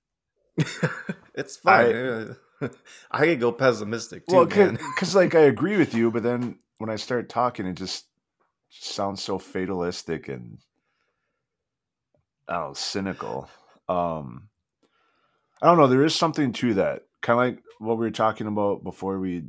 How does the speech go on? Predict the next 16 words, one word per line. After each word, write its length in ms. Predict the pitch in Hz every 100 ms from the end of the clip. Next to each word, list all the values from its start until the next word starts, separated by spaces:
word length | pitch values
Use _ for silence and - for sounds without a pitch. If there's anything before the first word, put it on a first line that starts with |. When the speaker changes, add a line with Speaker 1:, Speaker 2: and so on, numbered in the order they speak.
| -
Speaker 2:
started 300 | - 101 92
recording, 640 | 87 - 87 87 85 82
and 280 | 78 76 71 _ -
I 100 | 90
guess 200 | 95 98
even 160 | 98
to 60 | 90
this. 540 | 78 90 85 - - - _ _ _ _ _ _
Um, 640 | - 87 87 80 76 69 - _ _ _ _ _ _ _ _ _ _ _ _ _ _ _ _ -
I, 460 | 101 110 113 110 - _ _ _ _ _ _ _ _ _ _ _ _ _ _ _ _ -
I 60 | 98
don't 100 | 98
wanna 140 | 92
keep 200 | - 85
referencing, 800 | 78 82 - 82 - 82 78 76 117 _ _ _ _ _ _ _ _ -
uh, 280 | 85 67